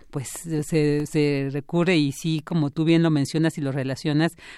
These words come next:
pues, sí se ha mencionado mucho, se parece al, al caso de la Casa Blanca de, de Peña Nieto y Angélica Rivera, ¿no? Entonces, yo creo que sí está en una situación muy importante y además, esto, esto, estas fortunas amasadas que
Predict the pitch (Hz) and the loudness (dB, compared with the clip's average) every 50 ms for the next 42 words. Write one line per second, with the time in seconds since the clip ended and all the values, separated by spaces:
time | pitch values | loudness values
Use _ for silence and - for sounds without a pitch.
0 | - - - 147 147 - - 151 - 180 165 165 165 156 151 - 147 135 139 151 | -18 -10 -6 -6 -4 -4 -4 -4 0 2 4 4 4 4 4 2 0 0 0 2
1 | 160 156 151 151 - - 170 - 147 - 120 123 139 - - 180 151 139 135 - | 2 2 0 0 0 -2 -6 -6 -6 -6 -6 -6 -6 -6 -4 -4 -4 -4 -6 -8
2 | 143 143 143 - _ _ - - 151 - - 165 156 143 139 131 127 123 - - | -8 -8 -8 -8 _ _ -4 -4 -4 -2 -2 -2 -2 -2 -2 -4 -6 -8 -4 -6
3 | 156 - 170 151 147 143 151 147 165 156 147 131 - - - - - - - 143 | -4 -2 -2 -2 0 0 0 0 0 0 0 -2 -4 -8 -16 -18 -18 -12 -6 -6
4 | 139 - - 151 156 156 151 151 143 - 156 143 131 131 - 143 147 139 - 143 | -6 -2 0 2 2 4 4 2 0 0 -2 -2 -2 -2 -4 -4 -4 -4 -4 -4
5 | 131 151 143 151 175 180 165 147 143 143 151 160 156 - 160 156 147 131 165 151 | -4 -2 2 4 6 6 6 4 2 0 0 -2 -2 0 0 0 0 2 0 -2
6 | - 156 - 160 151 - - 208 185 - 180 170 165 160 - - - 160 160 151 | -2 -4 -4 -4 -4 -2 -2 -2 0 2 2 2 2 2 0 2 2 2 2 2
7 | - - - - - - 156 156 156 160 165 165 - 165 139 - 143 - 170 160 | -2 -10 -20 -16 -8 -2 2 4 6 6 6 4 2 0 -4 -4 -2 0 2 4
8 | 165 170 180 165 - 147 - - 190 214 202 233 196 175 180 190 202 226 254 - | 4 4 2 2 0 -4 -2 0 0 2 4 4 4 6 6 8 8 6 6 4
9 | - - - - - - - - 226 247 - - - 311 302 - 240 233 220 - | 0 -20 -20 -20 -20 -12 -2 4 4 4 4 6 6 6 8 8 6 4 2 2
10 | - 269 262 262 254 233 220 208 190 180 175 170 160 160 165 165 185 - - 226 | 2 6 6 8 8 8 8 8 8 6 6 6 6 6 4 4 0 -2 -4 -2
11 | - 202 185 - - 190 196 196 196 185 - 185 165 160 - 185 180 185 190 180 | 2 2 0 2 2 4 4 6 6 4 2 0 0 0 2 4 4 4 4 2
12 | - - 165 151 139 | 0 -2 -2 -2 -2